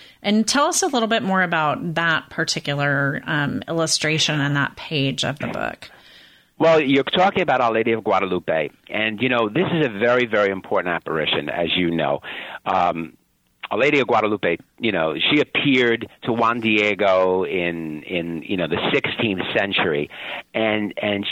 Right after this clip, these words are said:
Speaker 2: and in, and in appearing to him and leaving her image, her miraculous image, she converted nine million Aztecs. She converted that whole culture, and, and you remember that was a culture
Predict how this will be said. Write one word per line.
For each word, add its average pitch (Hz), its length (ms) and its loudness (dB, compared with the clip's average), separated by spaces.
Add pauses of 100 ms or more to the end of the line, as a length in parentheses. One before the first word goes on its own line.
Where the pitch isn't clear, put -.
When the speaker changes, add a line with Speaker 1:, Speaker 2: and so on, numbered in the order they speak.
(120)
Speaker 2:
and 110 180 -2
in, 139 400 0
and 120 240 -2
in 160 160 0
appearing 160 600 0
to 120 180 0
him 110 340 0
and 95 160 0
leaving 127 400 2
her 101 380 2 (100)
image, 107 460 -2 (320)
her 107 120 -2
miraculous 104 580 0 (120)
image, 107 400 -2 (540)
she 208 160 2
converted 120 920 0
nine 143 640 2
million 113 400 2
Aztecs. 95 640 -2
She 156 80 0
converted 156 540 2
that 101 160 2
whole 190 580 2
culture, 156 480 0
and, 90 180 -2
and 117 160 0
you 165 120 2
remember 151 300 2
that 135 160 2
was 170 100 0
a - 240 -4
culture 147 420 0